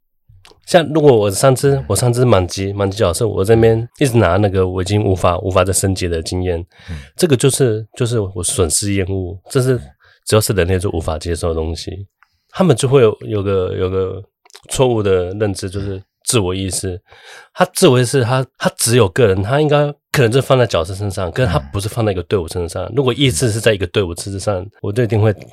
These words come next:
Speaker 1: 把那一只满级角色去带两只低等的角色。
Speaker 2: 嗯，大家会误解说，他例如说欲望无限，但其实没有。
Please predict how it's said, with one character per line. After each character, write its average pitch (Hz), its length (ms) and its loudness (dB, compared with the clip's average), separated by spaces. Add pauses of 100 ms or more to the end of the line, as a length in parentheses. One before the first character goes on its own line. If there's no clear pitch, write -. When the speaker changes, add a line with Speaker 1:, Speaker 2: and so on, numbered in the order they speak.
(160)
Speaker 1:
把 85 320 -4
那 123 180 2
一 117 80 0
只 107 180 -4
满 87 180 2
级 87 80 -6
角 85 160 -4
色 98 140 -6
去 92 120 -10
带 95 160 -2
两 80 180 -6
只 92 420 -10
低 110 160 -4
等 87 160 -2
的 85 100 -4
角 78 200 -8
色。 92 300 -8 (400)
Speaker 2:
嗯， 82 200 -12 (240)
大 120 100 0
家 127 60 4
会 120 40 4
误 110 160 -4
解 90 140 -4
说， 101 340 -4
他 110 120 -4
例 117 120 -4
如 104 60 -2
说 104 180 -4
欲 117 120 -4
望 101 280 0
无 85 80 -8
限， 82 220 -8
但 104 80 -2
其 104 100 -6
实 90 80 -8
没 82 160 -6
有。 82 160 -10